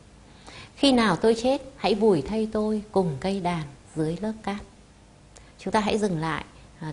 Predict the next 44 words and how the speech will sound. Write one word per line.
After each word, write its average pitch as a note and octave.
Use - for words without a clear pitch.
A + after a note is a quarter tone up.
tìm E3
hiểu D#3
những D3
cái D#3+
ý F3
thơ A#3
mà F#3+
Thanh, F#3
mà E3
nhà F3
thơ G3+
Lorca G#3+
có F#3+
thể G#3
đã -
gửi E3+
trong F3+
những E3
cái G3
câu F#3
thơ F#3
này. D#3
À, E3+
trước D4+
hết, F4
ta A#3+
có C4+
thể B3
thấy F3
rằng G3
cái A3+
đoạn G#3
thơ A#3
đã F3
thể B3
hiện F3
được F3+
cái F#3
tình G3
yêu A#3
sâu C4
sắc D#4
của D#3
Lorca G3+